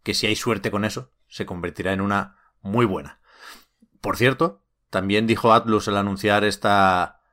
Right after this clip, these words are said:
versión, si no portátil, sí híbrida. Era un poco también de justicia esto, porque en cierto momento estuvo previsto para Vita el juego, y se canceló esa versión para centrarse en Play cuatro,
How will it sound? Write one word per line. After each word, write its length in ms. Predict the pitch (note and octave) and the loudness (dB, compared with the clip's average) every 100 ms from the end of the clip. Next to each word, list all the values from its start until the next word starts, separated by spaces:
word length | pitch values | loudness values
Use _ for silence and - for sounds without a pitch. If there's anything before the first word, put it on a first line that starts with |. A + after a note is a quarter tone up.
| _ _ | _ _
versión, 840 | - F#2+ F#2 - A#2+ A#2+ A2 G2 - - - - - _ - - - | -10 -8 -6 0 4 6 4 -2 -6 -6 -6 -12 -18 _ -20 -18 -8
si 160 | - | 0
no 120 | A#2 | 2
portátil, 520 | B2 B2+ C3+ B2+ G2+ F2+ | 4 4 4 2 0 -2
sí 220 | B2+ A#2 | -2 -2
híbrida. 460 | B2 C3 D3+ - _ _ _ | 0 0 -2 -4 _ _ _
Era 140 | - B2+ | -8 -6
un 80 | |
poco 240 | B2+ B2+ A#2+ | -2 0 2
también 460 | G#2 A2+ A#2 G2+ G#2 | 2 2 2 0 -4
de 140 | G#2+ | -4
justicia 500 | - A2+ C#3+ C#3+ G#2+ | -2 -4 -2 0 0
esto, 260 | C3+ G2+ F#2 | 0 -4 -4
porque 680 | F#2+ F2 F#2+ F2+ F2 E2 _ _ - | -6 -6 -4 -4 -4 -6 _ _ -20
en 100 | - | -8
cierto 260 | A#2 A2+ | -2 2
momento 280 | C3+ C3 C3 | 4 4 2
estuvo 240 | B2+ B2 G#2+ | 0 0 0
previsto 360 | G#2 A2 G2+ | 0 0 0
para 400 | F#2+ F2+ F2 E2+ E2+ | 0 0 0 0 -2
Vita 340 | D#3 - - - | -4 -8 -12 -16
el 60 | A2 | -6
juego, 340 | C3+ A2 - _ _ | -4 -4 -8 _ _
y 60 | - | -12
se 120 | F#2 | -10
canceló 360 | F2+ F2 F2+ F#2+ | -10 -8 -6 -4
esa 100 | G#2 | -2
versión 560 | F#2+ G#2+ G2+ F#2 F2 | -4 -4 -4 -4 -6
para 400 | E2+ F2 E2+ F2 | -4 -4 -4 -6
centrarse 520 | - G2 F#2+ A2 A2 A2 | -8 -8 -4 -2 -2 -2
en 80 | |
Play 100 | G2+ | -2
cuatro, 320 | G2+ B2 D3+ | -2 0 -2